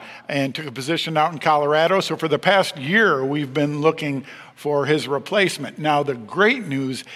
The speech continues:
is during this past year, we literally didn't miss a beat, okay, and pun intended, okay,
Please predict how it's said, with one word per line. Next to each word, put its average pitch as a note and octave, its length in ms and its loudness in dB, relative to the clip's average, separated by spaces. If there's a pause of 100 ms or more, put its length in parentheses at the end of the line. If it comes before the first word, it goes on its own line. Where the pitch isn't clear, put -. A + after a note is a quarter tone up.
(100)
is D3+ 300 0
during F3 400 0
this D3 140 -4
past C#3 380 2
year, C3 220 -2 (440)
we D#3 260 -2
literally D3+ 540 -2
didn't D3 340 -4
miss C#3+ 420 -4
a C3+ 100 -4
beat, A#2+ 420 -6 (280)
okay, C3 320 -2
and A#2+ 220 -6
pun D#3 200 0
intended, A#2+ 560 -4
okay, C3 500 0